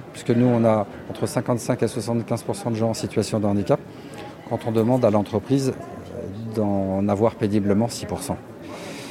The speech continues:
Donc si on sait le faire avec cinquante-cinq soixante-quinze, avec six pour cent, c'est tout à fait jouable. Euh, et dans le réseau,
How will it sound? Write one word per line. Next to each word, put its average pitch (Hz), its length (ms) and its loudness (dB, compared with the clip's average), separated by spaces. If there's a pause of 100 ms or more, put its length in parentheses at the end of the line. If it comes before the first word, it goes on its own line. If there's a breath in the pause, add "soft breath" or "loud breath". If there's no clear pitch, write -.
(440 loud breath)
Donc 92 160 -4
si - 180 0
on 104 100 2
sait - 140 2
le 98 60 2
faire 113 200 4
avec 95 160 4
cinquante-cinq 98 500 -2
soixante-quinze, 104 580 -2 (560 loud breath)
avec 95 140 2
six - 120 -8
pour 101 140 -2
cent, - 140 -8
c'est 104 140 -8
tout 107 160 -8
à 104 60 -2
fait 98 140 -4
jouable. 85 200 -8 (680 loud breath)
Euh, 92 680 4
et 107 260 6
dans 123 260 6
le 143 120 8
réseau, 117 460 4